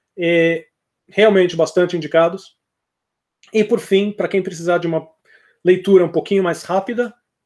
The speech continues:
o Tactical Threat Modeling é o último documento que eu trabalhei na Safe Code e traz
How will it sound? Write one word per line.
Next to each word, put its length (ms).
o 300
Tactical 400
Threat 260
Modeling 540
é 320
o 80
último 320
documento 360
que 60
eu 60
trabalhei 520
na 240
Safe 240
Code 400
e 680
traz 600